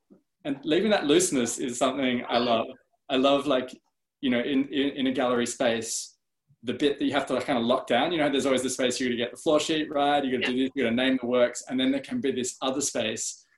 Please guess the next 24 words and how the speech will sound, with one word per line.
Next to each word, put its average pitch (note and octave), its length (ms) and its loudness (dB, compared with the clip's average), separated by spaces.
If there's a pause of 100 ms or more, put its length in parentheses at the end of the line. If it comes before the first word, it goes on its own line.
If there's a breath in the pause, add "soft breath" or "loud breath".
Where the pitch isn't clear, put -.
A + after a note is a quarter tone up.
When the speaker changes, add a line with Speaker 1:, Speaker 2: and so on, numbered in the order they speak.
(140)
Speaker 1:
that's - 140 -10
sort B2 120 -4
of B2+ 80 -4
just C3+ 280 -2
off C3+ 200 -4
to C#3 80 -4
the A#2 100 -2
side. B2 560 -2 (640)
And A#2+ 280 -4
you C3+ 120 -6
can C3+ 200 -2
leave C#3+ 240 2
that, B2 120 0
I C3 100 2
really A#2+ 280 0
like G#2+ 220 -4
personally B2+ 420 -4
to B2+ 120 -8
leave B2 280 -2
that A#2 200 -4 (280)
a A#2 40 -20
bit A#2+ 140 -2
Speaker 2:
Mm. A2+ 60 -2
Speaker 1:
open A2+ 520 -4